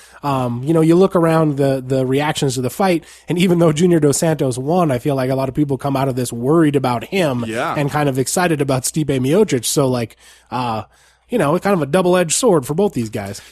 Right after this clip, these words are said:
Speaker 2: Yeah, I mean, worrying about Junior Dos Santos here seems appropriate because,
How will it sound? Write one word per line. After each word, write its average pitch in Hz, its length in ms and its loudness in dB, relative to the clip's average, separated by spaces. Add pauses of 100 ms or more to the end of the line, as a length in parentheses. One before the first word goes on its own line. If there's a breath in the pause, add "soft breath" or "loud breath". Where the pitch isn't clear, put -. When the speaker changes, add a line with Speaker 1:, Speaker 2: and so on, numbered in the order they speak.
Speaker 2:
Yeah, 190 320 0
I 185 60 -6
mean, 190 460 -4
worrying 262 400 -2
about 233 220 -4
Junior 185 260 -4
Dos 170 160 -2
Santos 165 340 -6
here 143 220 -6
seems 131 420 -6
appropriate - 720 -12
because, 135 400 -4